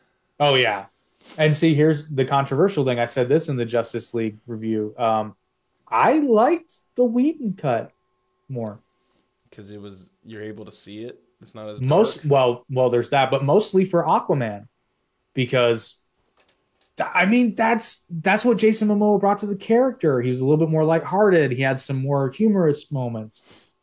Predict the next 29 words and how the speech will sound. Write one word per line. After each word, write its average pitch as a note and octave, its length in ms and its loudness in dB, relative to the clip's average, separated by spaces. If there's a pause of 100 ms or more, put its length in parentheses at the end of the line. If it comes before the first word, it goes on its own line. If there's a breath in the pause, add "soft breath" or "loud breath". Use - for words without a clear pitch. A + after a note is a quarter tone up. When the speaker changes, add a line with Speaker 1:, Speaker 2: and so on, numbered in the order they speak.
Speaker 1:
They - 100 2
took G3 240 2
out F#3 180 2
the E3+ 60 2
whole, E3+ 240 4
like, C#3+ 240 2
"my C#3+ 240 0
man" D#3+ 420 0
thing C#3 240 0
and C3 100 -2
the, C3 300 -2 (240)
when C3 180 -4
he's B2 220 -2
yelling F3 540 2
and B2+ 120 -6
shit, B2 300 -4
which D#3+ 180 -2
is D#4 180 -2
funny. A#3+ 640 0 (120)
Speaker 2:
At G#2+ 100 -16
least A2 220 -16
they A2+ 100 -12
didn't G#2+ 200 -16
have A2 160 -16
a G2+ 40 -20
funny A2 360 -18
talking G#2+ 440 -20
rock G2+ 440 -16
guy. F#2+ 380 -14